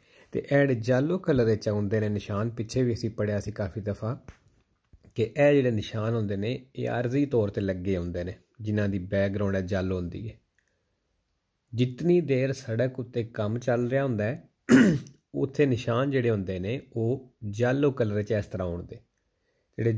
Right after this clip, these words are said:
yellow ਕਲਰ ਦੇ ਨਿਸ਼ਾਨ ਹੁੰਦੇ ਨੇ, ਉਹ ਹੁੰਦੇ ਨੇ ਆਰਜ਼ੀ ਤੌਰ 'ਤੇ, ਜਿਤਨੀ ਦੇਰ ਸੜਕ ਉੱਤੇ ਕੰਮ ਚੱਲ ਰਿਹਾ ਹੈ, ਉਹ ਨਿਸ਼ਾਨ ਲੱਗੇ ਹੋਣਗੇ। ਜਦੋਂ ਉੱਥੇ ਕੰਮ ਖਤਮ ਹੋ ਜਾਂਦਾ ਹੈ, ਫਿਰ ਇਹ ਨਿਸ਼ਾਨ ਹਟਾ ਦਿੰਦੇ ਨੇ ਉੱਥੋਂ। ਤੇ ਇੱਥੇ ਕੀ ਕਰਨਾ ਹੁਣ, ਇਸ ਨਿਸ਼ਾਨ ਦਾ ਕੀ ਮਤਲਬ ਹੈ? ਸੜਕ 'ਤੇ ਕੰਮ ਚੱਲ ਰਿਹਾ ਹੈ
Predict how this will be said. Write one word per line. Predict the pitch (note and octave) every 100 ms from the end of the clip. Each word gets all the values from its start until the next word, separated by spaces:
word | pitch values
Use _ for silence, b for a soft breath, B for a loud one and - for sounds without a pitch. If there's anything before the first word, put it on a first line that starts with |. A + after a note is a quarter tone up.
| A2+
yellow | A#2+ C3 C#3+
ਕਲਰ | C#3
ਦੇ | B2
ਨਿਸ਼ਾਨ | A2 G#2 G#2+ A2+
ਹੁੰਦੇ | A2+ G2+
ਨੇ, | G2+ A#2 -
ਉਹ | A#2
ਹੁੰਦੇ | G#2 G2
ਨੇ | A#2 -
ਆਰਜ਼ੀ | A#2 A2 G#2 C#3
ਤੌਰ | C3+ C#3 C3
'ਤੇ, | C3+ B2+
ਜਿਤਨੀ | A2+ A2+ E3 E3+
ਦੇਰ | C3 B2
ਸੜਕ | A2+ A2+ A2+ G#2+
ਉੱਤੇ | G#2 A2
ਕੰਮ | - A2 G#2+
ਚੱਲ | G2+ G#2 G2
ਰਿਹਾ | G2+ A#2
ਹੈ, |
ਉਹ | - A#2
ਨਿਸ਼ਾਨ | G#2+ G2+ G#2 A2+ E3+ - -
ਲੱਗੇ | G#2+ F#2+ F#2+ F2+
ਹੋਣਗੇ। | E2+ F2 - - _ _ _ B B B B B B G#2
ਜਦੋਂ | A#2 A#2+ C#3+
ਉੱਥੇ | C3+ D3
ਕੰਮ | C3 B2+ B2
ਖਤਮ | C3+ D#3 F3+
ਹੋ | C#3+
ਜਾਂਦਾ | A#2+ A#2
ਹੈ, | C3
ਫਿਰ | B2+ B2+ A#2
ਇਹ | A2+
ਨਿਸ਼ਾਨ | G2+ - G#2 G#2+ - - G#2+
ਹਟਾ | G#2+ F#2
ਦਿੰਦੇ | F#2 F2+
ਨੇ | F2+
ਉੱਥੋਂ। | - - - - - _ _ _ _ _ _ _ _ - _ _ _ _ _ _ - _ _ _ -
ਤੇ | G#2+
ਇੱਥੇ | B2+ C#3 D3+
ਕੀ | D3 D#3
ਕਰਨਾ | D#3 D3
ਹੁਣ, | D3+
ਇਸ | D3 C3+
ਨਿਸ਼ਾਨ | B2 B2+ C#3
ਦਾ | C#3
ਕੀ | C#3+
ਮਤਲਬ | C#3 C#3 C3+
ਹੈ? | C3
ਸੜਕ | - B2+
'ਤੇ | C3 C#3+
ਕੰਮ | A#2+ A2+
ਚੱਲ | A#2 C#3+ C#3+
ਰਿਹਾ |
ਹੈ | D3+